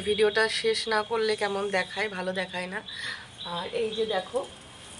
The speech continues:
আমাদের গাছে এটা হচ্ছে কুন্দ ফুল গাছ, মানে প্রচুর ফুল হয় আর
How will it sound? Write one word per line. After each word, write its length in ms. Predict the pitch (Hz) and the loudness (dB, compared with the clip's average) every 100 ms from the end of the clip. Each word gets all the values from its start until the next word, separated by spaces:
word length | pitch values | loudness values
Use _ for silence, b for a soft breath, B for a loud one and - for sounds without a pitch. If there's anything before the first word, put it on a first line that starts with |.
| - - - - - - - - | -16 -16 -16 -14 -14 -14 -4 2
আমাদের 320 | 190 196 220 214 | 2 2 4 4
গাছে 220 | 196 226 220 | 2 2 2
এটা 120 | 233 | 2
হচ্ছে 160 | 233 - | -2 -2
কুন্দ 200 | 220 220 226 - | 0 2 2 0
ফুল 160 | 196 180 | -2 2
গাছ, 180 | 165 226 - B B B B - | 2 2 -10 B B B B -2
মানে 180 | 214 214 247 | 0 0 0
প্রচুর 340 | 262 277 285 262 | 0 2 0 -2
ফুল 200 | 220 220 214 | -4 2 6
হয় 220 | 196 170 | 6 6
আর 80 | 170 | 2